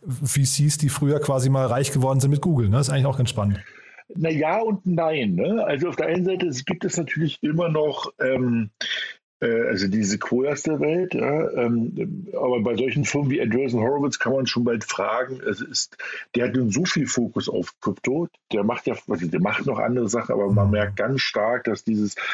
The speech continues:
Speaker 2: dass der, dass die neuen Andreessen Horowitz Funds und der neue Fokus ganz stark auf diesem Web drei und Blockchain liegt, ne? Und, ähm,
Speaker 1: Total.
Speaker 2: ich glaube auch, dass es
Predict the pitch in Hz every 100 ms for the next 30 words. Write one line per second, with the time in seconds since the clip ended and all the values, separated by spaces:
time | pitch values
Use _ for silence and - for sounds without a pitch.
0 | - - 104 117 107 104 104 98 113 104
1 | 113 131 110 107 104 101 110 113 113 -
2 | - 107 107 - 117 101 101 104 110 -
3 | 110 113 - 92 113 - 95 101 101 -
4 | 92 92 92 - - 82 76 92 92 -
5 | 85 82 - - - - 85 - - 73
6 | 73 78 _ 104 151 113 107 117 104 104
7 | 107 107 - - - - - 240 175 -
8 | 185 202 202 175 175 - 160 139 131